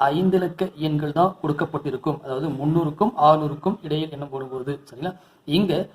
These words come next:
இந்த முதல் நான்கு இலக்க எண் எடுத்துக்கோ, எடுத்துக்கும் போது ஆயிரத்தி தொள்ளாயிரத்தி இருபத்தி ஆறு. இப்போ இதை நம்ம ரெண்டுத்தையும் கூட்டணும் அப்படின்னா ஆயிரத்தி தொள்ளாயிரத்தி நாற்பத்தி ஆறு. இந்த ஆயிரத்தி தொள்ளாயிரத்தி நாற்பத்தி ஆறு என்பதை ஏழால வகுத்துடணும். இப்படி ஏழால வகுக்கும்போது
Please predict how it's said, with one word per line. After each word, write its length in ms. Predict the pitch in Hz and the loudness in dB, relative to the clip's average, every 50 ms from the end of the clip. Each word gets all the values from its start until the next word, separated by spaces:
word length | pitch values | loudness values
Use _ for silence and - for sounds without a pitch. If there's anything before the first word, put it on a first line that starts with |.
| _ _ _ _ _ _ - 143 | _ _ _ _ _ _ -4 -2
இந்த 180 | 160 170 165 165 156 | -2 0 2 0 2
முதல் 200 | 151 160 180 196 202 - - | 2 2 2 2 2 2 4
நான்கு 260 | 143 160 170 160 165 160 | 6 6 6 4 0 -2
இலக்க 140 | 156 156 143 139 | -4 -4 -4 -4
எண் 160 | 143 170 160 | -2 -2 -2
எடுத்துக்கோ, 300 | 139 - - 123 135 131 - _ 151 | -2 -4 -6 -8 -8 -10 -10 _ -14
எடுத்துக்கும் 280 | 143 139 - 147 135 | -14 -12 -10 -10 -8
போது 100 | 135 156 151 143 143 | -6 -2 0 2 4
ஆயிரத்தி 380 | 151 160 160 151 156 156 180 180 - | 4 4 2 0 0 -2 -4 -6 -4
தொள்ளாயிரத்தி 380 | 151 147 143 143 135 135 - 139 143 | -4 -4 -4 -4 -6 -8 -8 -8 -8
இருபத்தி 300 | 135 135 139 135 - 135 131 127 127 | -8 -6 -8 -8 -8 -6 -6 -4 -4
ஆறு. 80 | 127 - - | -4 -6 -10
இப்போ 120 | 143 - - 143 | -12 -8 -8 -8
இதை 120 | 135 139 131 | -6 -6 -6
நம்ம 180 | 123 131 160 175 - - _ - | -2 0 0 -2 -2 -4 _ -10
ரெண்டுத்தையும் 300 | 147 147 147 156 143 - | -8 -8 -6 -6 -6 -4
கூட்டணும் 400 | 151 151 151 160 151 156 156 160 | -4 -2 0 0 0 0 0 0
அப்படின்னா 240 | 156 139 135 151 151 139 139 | -2 0 0 2 4 6 6
ஆயிரத்தி 320 | 156 160 160 151 151 156 | 6 4 2 -2 -4 -8
தொள்ளாயிரத்தி 300 | - 139 135 139 151 143 131 | -8 -8 -8 -6 -4 -2 -2
நாற்பத்தி 340 | 135 139 - 135 - - 147 - 113 | -2 -2 -2 -6 -10 -10 -8 -4 -4
ஆறு. 120 | - - - - - 131 160 | -4 -4 -6 -8 -6 -2 -2
இந்த 180 | 190 202 190 196 180 190 165 | 0 2 6 6 8 8 8
ஆயிரத்தி 320 | 185 190 196 190 185 190 185 190 | 8 6 4 2 0 -2 -4 -4
தொள்ளாயிரத்தி 320 | 170 165 165 160 165 151 151 | -4 -4 -4 -2 -2 0 2
நாற்பத்தி 400 | 156 165 156 175 160 - 170 170 - - - 143 156 | 2 2 0 -2 -6 -6 -8 -10 -8 -4 0 2 4
ஆறு 160 | 165 165 170 160 143 | 4 2 0 -4 -6
என்பதை 240 | 127 117 127 165 175 170 - - 131 135 147 170 | -10 -6 -4 -4 -4 -6 -8 -16 -8 -2 2 2
ஏழால 260 | 175 165 147 131 147 170 175 143 | 2 4 2 2 0 0 -2 -4
வகுத்துடணும். 460 | 135 139 143 - 120 117 127 127 120 - _ _ _ _ _ _ _ _ _ _ _ _ _ _ | -6 -6 -8 -8 -10 -10 -10 -10 -12 -14 _ _ _ _ _ _ _ _ _ _ _ _ _ _
இப்படி 200 | - 135 139 139 151 | -10 -6 -4 0 2
ஏழால 160 | 165 160 156 143 127 | 4 4 4 4 4
வகுக்கும்போது 480 | 143 156 151 - 151 135 127 120 127 | 2 2 2 0 -2 -2 -2 -2 -2